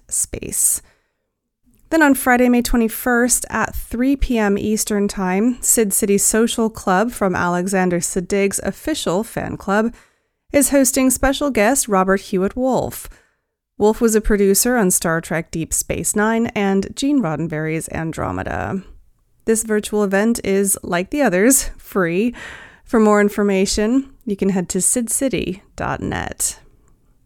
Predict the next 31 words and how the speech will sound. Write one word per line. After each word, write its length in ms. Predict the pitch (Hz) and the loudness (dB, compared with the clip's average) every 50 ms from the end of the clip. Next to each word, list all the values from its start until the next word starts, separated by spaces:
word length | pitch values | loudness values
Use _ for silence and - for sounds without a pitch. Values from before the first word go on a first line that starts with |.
| _ _ _ _ _ _ _ _ _ _ _ _ _ _ _ _ _ _ _ _ _ _ _ _ _ _ _ - - _ - | _ _ _ _ _ _ _ _ _ _ _ _ _ _ _ _ _ _ _ _ _ _ _ _ _ _ _ -20 -20 _ 0
Moving 260 | 294 320 339 359 330 | 2 4 4 6 4
on 140 | 311 302 269 | 4 4 4
now 220 | 262 254 254 262 | 4 4 4 2
to 240 | 254 - - 247 240 | 0 0 2 2 2
Saturday, 420 | 226 - 247 247 254 254 247 240 240 | 2 4 2 2 4 4 2 4 4
May 160 | 233 226 226 | 4 2 2
twenty-second 680 | - - 233 226 226 208 - - 247 233 - 254 233 - | 0 0 0 0 2 0 0 0 0 0 0 0 0 0
at 180 | - - - | 0 -2 -2
two 160 | - - 294 277 | -2 -4 -2 -2
P 140 | - - | 0 0
M 120 | 254 247 233 | 2 2 2
Eastern 360 | 214 233 196 - 240 233 226 | 2 2 0 0 0 0 0
Time, 280 | - - 240 233 233 233 | 0 0 0 0 2 2
and 140 | 220 214 | 2 2
the 80 | 202 202 | 2 2
Fanac 640 | 208 - - 240 247 254 247 233 226 220 220 - - | 0 -2 -4 -2 -2 0 0 0 0 0 -2 -6 -16
Fan 320 | - - - 262 254 254 240 | -12 -6 -2 0 2 2 2
History 380 | 214 294 302 - - 269 247 | 2 2 0 0 0 -2 -2
Project 560 | 226 - - 190 185 190 185 202 220 247 240 | -2 -2 -2 0 0 0 0 0 -2 0 0
is 140 | 233 208 - | -2 -2 0
hosting 320 | - 208 202 - - 208 190 | 0 0 0 0 2 2 2
an 80 | 185 | 2
interview 480 | 190 202 214 - 233 214 196 196 196 185 | 2 2 0 2 2 0 2 4 4 4
with 120 | 180 185 | 2 2
Star 260 | - - - 202 208 | 0 0 0 0 0
Trek 280 | 208 - 226 208 202 - | 0 0 0 -2 0 0
legends 480 | 190 175 170 170 - 180 175 170 170 - | -2 -2 -2 -2 -2 -2 -2 -2 -2 -4
B'Jo 500 | 185 - 196 214 208 - 190 165 160 - | -6 -4 -4 -4 -2 0 0 0 0 0
and 220 | - 180 180 180 | 0 0 -2 -2
John 340 | - 170 156 147 147 147 160 | -2 -2 -2 -2 -2 -4 -4
Trimble. 640 | - - - 190 180 180 165 - - - - 196 | -6 -6 -4 -2 -2 0 -2 -2 -2 -2 -4 -4